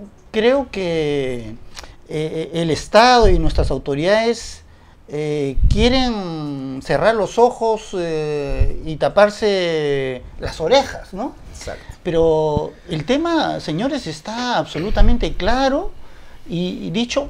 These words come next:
Speaker 1: no por la Comisión Interamericana de Derechos Humanos, dicho en su momento por la policía especializada que hizo el atestado sobre ese tema, ¿no?
Speaker 2: Ujú.
Speaker 1: Porque no nos olvidemos,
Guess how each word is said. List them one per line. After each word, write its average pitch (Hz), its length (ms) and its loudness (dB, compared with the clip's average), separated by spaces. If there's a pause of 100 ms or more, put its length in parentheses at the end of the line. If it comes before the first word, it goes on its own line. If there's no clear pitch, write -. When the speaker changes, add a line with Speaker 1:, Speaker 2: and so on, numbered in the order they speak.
Speaker 1:
no 330 320 -2
por 220 220 -2
la 165 320 0
Comisión 156 340 -6
Interamericana 175 680 -8
de 247 60 -8
Derechos 240 200 -10
Humanos, 185 760 -6 (520)
dicho 269 520 0
en 165 160 -4
su 165 140 -8
momento 220 720 -4
por 165 180 -4
la 143 380 0
policía 156 340 -6
especializada 202 800 -4
que 202 240 -6 (300)
hizo 220 220 0
el 233 80 -2
atestado 165 760 -4 (760)
sobre 175 180 -8
ese 247 160 -6
tema, 247 480 -6
¿no? 233 120 -6
Speaker 2:
Ujú. - 200 -14
Speaker 1:
Porque 185 180 -4
no 254 120 0
nos 320 180 -2
olvidemos, 202 600 -4